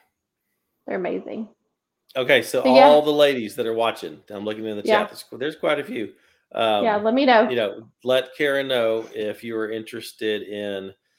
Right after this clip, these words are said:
Speaker 2: some ladies group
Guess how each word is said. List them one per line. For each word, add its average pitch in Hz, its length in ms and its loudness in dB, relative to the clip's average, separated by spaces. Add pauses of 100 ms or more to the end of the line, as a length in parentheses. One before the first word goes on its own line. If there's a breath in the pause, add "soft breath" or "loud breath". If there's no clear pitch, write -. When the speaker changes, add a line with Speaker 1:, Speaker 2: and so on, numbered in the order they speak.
(340)
Speaker 2:
some 107 920 -6 (1080)
ladies 113 760 -6
group 117 640 -12